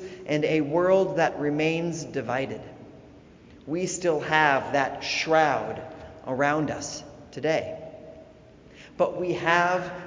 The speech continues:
the promise of God. That promise that says God will indeed wipe away the tears from all faces, for the Lord has spoken.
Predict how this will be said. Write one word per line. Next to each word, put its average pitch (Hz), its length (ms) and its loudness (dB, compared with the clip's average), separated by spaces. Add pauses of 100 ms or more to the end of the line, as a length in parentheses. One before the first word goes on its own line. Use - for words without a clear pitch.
(120)
the 143 60 0
promise 175 680 2
of - 340 -2
God. 127 400 2 (800)
That 185 340 8
promise 214 440 8
that 196 240 8
says 196 400 8
God 208 340 6
will 220 160 12
indeed 214 520 6
wipe 214 400 10
away 208 340 10
the 208 140 6
tears 220 520 4
from 196 180 0
all 190 320 4
faces, 117 720 -6 (340)
for 151 200 -4
the 147 100 0
Lord 160 600 2 (320)
has 139 580 -2 (340)
spoken. - 520 -8